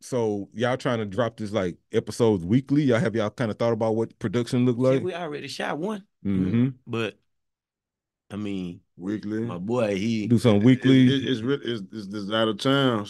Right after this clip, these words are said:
Speaker 3: but you know what I'm
Speaker 2: Yeah,
Speaker 3: saying?
Speaker 2: my boy played for the Utah Jazz.
Speaker 1: <laughs>
Speaker 2: He ain't around that much, you know what I'm saying? I gotta catch him on the road.
Speaker 1: Mm-hmm. Well, or, or what y'all might end up doing is, like, pre-shooting, right? So that's how you
Speaker 3: That's
Speaker 1: manage
Speaker 3: basi-,
Speaker 1: that.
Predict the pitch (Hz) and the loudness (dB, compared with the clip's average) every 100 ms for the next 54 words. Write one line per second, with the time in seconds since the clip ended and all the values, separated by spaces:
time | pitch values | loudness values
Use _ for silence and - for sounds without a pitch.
0 | 95 98 107 113 110 107 101 - 120 107 | -10 -8 -4 -2 -2 -4 -4 -4 -2 -4
1 | 107 113 110 110 151 117 135 120 113 110 | -6 -4 -4 0 0 2 0 0 -2 -2
2 | 123 127 131 110 107 135 139 117 107 104 | -2 -2 0 0 0 2 2 0 -4 0
3 | 156 180 127 - 135 175 135 131 156 151 | 0 2 2 0 2 4 4 4 6 6
4 | 139 123 120 113 117 117 95 110 117 117 | 6 4 2 0 0 -2 -4 -6 -4 -4
5 | 110 120 123 117 123 131 113 110 - 143 | -6 -6 -6 -6 -4 -4 -4 -2 2 2
6 | 123 123 123 123 127 135 113 95 - 135 | 4 2 2 2 4 4 2 0 -2 0
7 | 135 151 151 151 135 156 147 165 151 151 | 2 2 2 2 6 4 6 4 2 2
8 | 143 139 135 139 123 135 127 120 135 131 | 0 0 0 -2 -2 -2 -2 -2 0 0
9 | 123 113 104 113 104 - - 175 - 113 | 0 -2 -4 -6 -6 -10 -2 -2 0 -2
10 | 87 90 107 113 - _ _ _ _ _ | -2 0 2 2 -2 _ _ _ _ _
11 | 107 98 113 135 110 107 113 113 120 123 | 0 2 2 2 2 2 2 2 0 0
12 | 120 90 | -2 -4